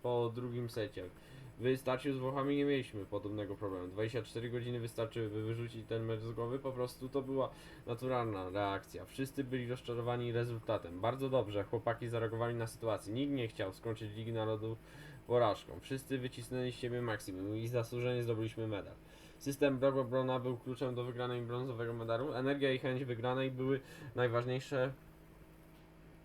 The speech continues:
były najważniejsze. Rzeczy techniczne doszły do tego jak, jako skutek. Jeśli jesteś agresywny, chcesz wygrywać, to wybierasz presję serwisem. Będziesz agresywny w obronie ataku. Nasze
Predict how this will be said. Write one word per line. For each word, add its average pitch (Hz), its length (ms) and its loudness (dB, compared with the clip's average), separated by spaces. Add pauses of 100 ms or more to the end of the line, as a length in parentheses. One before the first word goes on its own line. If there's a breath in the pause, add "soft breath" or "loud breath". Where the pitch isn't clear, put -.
(100)
były 123 220 2
najważniejsze. 127 720 2
Rzeczy 127 240 0
techniczne 120 440 -2
doszły 113 320 -2
do 110 120 -2
tego 110 220 -2
jak, 110 200 2 (1040 loud breath)
jako 120 320 0
skutek. 110 420 -2
Jeśli 127 400 -2
jesteś 127 300 -2
agresywny, 113 540 0
chcesz 123 300 -2
wygrywać, 110 460 -2
to 123 120 -4
wybierasz 120 400 0
presję 117 360 0
serwisem. 104 640 -4
Będziesz 123 280 0
agresywny 117 520 -2
w 113 100 -2
obronie 113 420 0
ataku. 101 320 -4
Nasze 120 340 -2